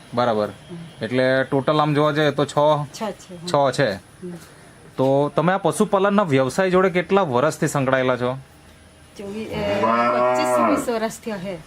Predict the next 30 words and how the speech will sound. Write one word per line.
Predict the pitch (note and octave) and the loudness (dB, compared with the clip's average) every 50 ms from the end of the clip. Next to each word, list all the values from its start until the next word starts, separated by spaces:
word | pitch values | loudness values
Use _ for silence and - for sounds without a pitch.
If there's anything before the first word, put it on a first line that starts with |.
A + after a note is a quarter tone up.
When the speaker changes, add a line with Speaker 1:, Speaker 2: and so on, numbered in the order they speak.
| - - - - - | -20 -20 -20 -4 0
Speaker 1:
પચીસ | - C#3 C3+ - - G3+ F#3+ - | 0 0 0 0 0 0 0 0
છવ્વીસ | - - D#3 C3+ D#3 D#3 - | -2 -2 0 2 2 0 2
વર્ષ | C3+ C3 C#3+ C#3 - | 2 2 2 0 0
થઈ | - D#3 D#3 C#3 | 0 0 2 4
ગયા? | A#2 G#2+ A3 | 2 2 2
Speaker 2:
હા, | G#3+ G3+ F#3+ F3 F3+ F3+ | 0 -2 -4 -6 -10 -12
પણ | - G#3 G3+ G3+ G3+ G3+ G3+ - G3+ | -8 -8 -6 -6 -6 -6 -6 -8 -4
લાવું, | G#3 A3 A3+ A#3 A#3+ B3 A#3 A3+ A3+ A3+ G3+ - G3+ | -2 0 0 2 0 0 -2 -4 -6 -10 -12 -16 -6
ગાય | G3 A3 A3+ A3 | -2 -2 -2 0
લાવું, | A3+ A#3 A#3 A3+ A3+ A3 G#3+ | 0 0 0 0 0 -2 -4
વેચી | A3 A3 G#3+ - A#3+ A#3 | -6 -6 -6 -6 -6 -6
નાખું | A3 G3+ F#3+ - G3+ G3+ G#3 - - - - - - - - - - - - | -4 -6 -6 -8 -14 -18 -18 -18 -20 -20 -20 -20 -20 -20 -20 -20 -20 -12 -8
ને | A3 A3 A3 A3 A3 A3 A3 A3 A3 | -6 -6 -6 -6 -6 -6 -8 -6 -6
અવારનવાર | A3 A3 A3+ A3 A3 A3 A3 G#3+ G#3+ A3 | -2 -2 -2 -2 -2 -4 -6 -4 -4 -2
વાસળી | A3 G3+ F#3 - - A3+ A3 A3+ A#3 | -4 -4 -4 -4 -6 -6 -4 -4 -4
ને | A3 A3 A3 | -4 -4 -4
બી | A3 A3+ A3+ | -4 -2 -2
આવે, | A3 G#3+ G#3+ G#3+ G#3+ | -2 -2 -2 -4 -6
વિયાણ | G#3+ G#3+ G#3+ G#3+ G#3+ G#3+ | -6 -6 -4 -4 -4 -4
થાય | G#3+ G#3 - A#3+ A#3 A3 A3 - - - - | -6 -4 -2 -2 -2 -2 -4 -12 -14 -4 0
Speaker 1:
હમ. | - B3+ A3 G3+ - | 0 0 0 -2 -2
Speaker 2:
તે, | A3+ A3+ A3+ A3 A3 A3 A3 A3 | -2 -2 -2 -2 -4 -4 -6 -6
તે | A3 - - B3 A#3+ | -8 -4 0 0 0
બી | A#3+ A3+ A#3+ | 2 0 -4
એમ | A3+ A3 A3 A3 A3 A3 A3 G#3+ G#3+ - - | -4 -4 -6 -6 -6 -8 -10 -12 -14 -14 -10
એ | G#3+ G#3+ G#3+ G#3+ G#3+ | -8 -6 -4 -4 -4
વેચી | G#3+ A3 G#3+ G#3 G#3+ A3 | -4 -4 -6 -6 -6 -8
નાખું, | G3 G3 G3 F#3+ - G3+ G3 F#3+ G3 G3 | -6 -6 -6 -8 -8 -12 -10 -10 -8 -10
એવું | G3+ G3+ G3+ - | -10 -12 -12 -10
કરીને | - G3+ G3 G3+ G#3 G#3 G#3 G#3 G#3 G#3 G#3+ | -10 -10 -10 -10 -10 -10 -10 -10 -10 -10 -12